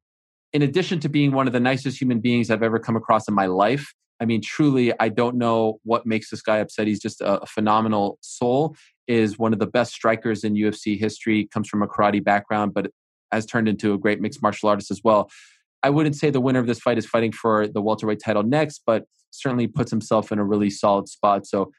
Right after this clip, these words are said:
that's the highest level, most intriguing fight. Will Burns be able to take Wonder Boy down, use his jujitsu? Does Wonder Boy keep the fight standing? That to me is the most intriguing one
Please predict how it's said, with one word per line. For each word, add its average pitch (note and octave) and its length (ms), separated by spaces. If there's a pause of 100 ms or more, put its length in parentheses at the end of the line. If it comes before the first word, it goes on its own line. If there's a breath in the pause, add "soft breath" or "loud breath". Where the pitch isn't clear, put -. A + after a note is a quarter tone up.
(140)
that's D3 280
the A#2+ 100
highest A#2+ 520
level, A2+ 360
most G#2+ 280
intriguing G#2 440
fight. G2 260
Will G#2 120
Burns C3+ 440
be B2+ 80
able A#2 140
to - 120
take A#2+ 240 (240 soft breath)
Wonder A#2+ 200
Boy A2+ 220
down, C#3+ 540 (100)
use B2 180
his A2 180
jujitsu? C3 560
Does A2+ 140
Wonder A2+ 200
Boy G#2+ 140
keep G#2+ 240
the A2 80
fight A2+ 260
standing? A2+ 520 (240 soft breath)
That A2+ 160
to - 80
me G#2+ 140
is G2 120
the G2 80
most F#2+ 220
intriguing F#2+ 340
one F2+ 160